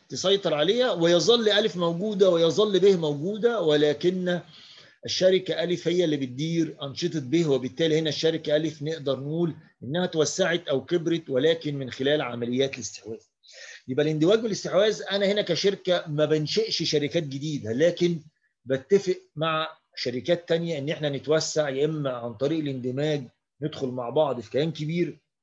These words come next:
يا إما مع الاستحواذ إن أنا هدير. فزي ما قلنا هنا الاستحواذ، آه، طبعا زي ما قلنا الاندماج إن شركتين يبقوا شركة واحدة أهو. الاندماج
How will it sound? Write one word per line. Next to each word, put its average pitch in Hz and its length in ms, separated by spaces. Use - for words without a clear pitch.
يا 147 160
إما 151 380
مع 143 240
الاستحواذ 131 800
إن 123 160
أنا 127 300
هدير. 98 340
فزي 151 340
ما 170 100
قلنا 175 160
هنا 175 120
الاستحواذ، 165 640
آه، 135 360
طبعا 165 240
زي 139 120
ما 143 60
قلنا 160 180
الاندماج 139 600
إن 139 160
شركتين 147 840
يبقوا 139 280
شركة 160 360
واحدة 104 320
أهو. 110 180
الاندماج 120 580